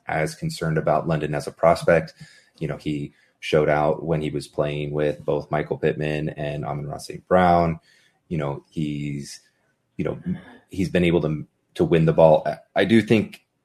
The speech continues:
if he's got a gun-shy quarterback who needs to see open before he throws,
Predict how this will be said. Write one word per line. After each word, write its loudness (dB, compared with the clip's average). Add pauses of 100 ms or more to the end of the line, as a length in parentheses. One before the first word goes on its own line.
(360)
if 2
he's -4
got 4
a -2 (100)
gun-shy 2
quarterback 2
who -4
needs -2
to -12
see -2
open 0
before -2
he -4
throws, 0